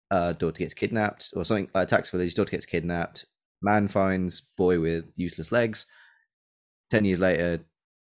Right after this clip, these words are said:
now adopted son is carried on back, like a Banjo-Kazooie type situation, and they are on this quest to rescue daughter.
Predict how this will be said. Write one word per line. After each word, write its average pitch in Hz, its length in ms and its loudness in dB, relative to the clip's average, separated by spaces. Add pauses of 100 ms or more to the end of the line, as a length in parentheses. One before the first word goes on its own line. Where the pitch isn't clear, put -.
(800)
now 90 600 0 (320)
adopted 85 420 0
son 85 580 0
is 90 140 -4
carried 90 300 4
on 85 200 2
back, 82 300 0 (920)
like 92 120 -8
a 92 40 0
Banjo-Kazooie 90 720 2
type 90 340 -2
situation, 85 600 -4 (520)
and 82 520 -4 (1000)
they 95 200 4
are 95 100 4
on 101 360 0
this 110 180 -2
quest - 440 -2
to 131 560 0
rescue 139 560 -2
daughter. 135 400 -4